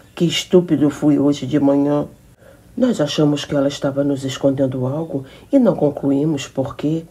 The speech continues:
Era chantagem, meu caro coronel." "Ela deve ter pedido dinheiro para calar a boca", disse Grace,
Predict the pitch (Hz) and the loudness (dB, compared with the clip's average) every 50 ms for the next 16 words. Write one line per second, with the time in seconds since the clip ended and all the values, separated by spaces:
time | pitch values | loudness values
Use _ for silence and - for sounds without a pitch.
0 | - - _ - 214 214 208 - - 254 247 247 - 196 175 175 175 175 165 160 | -20 -16 _ -6 -4 -4 -4 -2 0 -2 -2 -2 -2 -4 -4 -4 -6 -6 -6 -8
1 | 170 165 - - 135 135 131 - - 131 135 - 131 - 135 131 135 131 131 139 | -8 -8 -6 -4 -4 -4 -4 -4 -6 -6 -6 -4 -4 -2 -2 0 0 0 -2 -2
2 | 139 127 - - - - - _ - _ _ - - _ - - - - - - | -2 -4 -4 -8 -12 -18 -20 _ -20 _ _ -20 -20 _ -20 -20 -20 -20 -20 -20
3 | - - - 240 233 202 156 160 147 - 143 - 160 147 - 147 143 135 - 147 | -12 -8 -4 0 0 2 4 2 2 2 0 -2 -2 0 2 2 0 2 2 0
4 | 139 131 123 - - 143 139 143 143 139 131 143 139 139 135 - 139 131 131 131 | -2 -2 -4 -6 -2 0 0 2 2 0 0 -2 -2 -4 -4 -4 -4 -2 -2 -2
5 | 131 131 127 - - 180 185 - - - 143 135 - - - - - _ _ _ | -2 -2 -4 -4 -4 -4 -4 -6 -6 -6 -8 -8 -8 -12 -20 -20 -20 _ _ _
6 | - - - - - - - 127 127 - - 135 123 123 127 127 123 117 123 - | -20 -20 -20 -20 -18 -12 -10 -10 -6 -4 -2 -2 -2 -2 -2 -2 -4 -6 -8 -12
7 | - - | -16 -18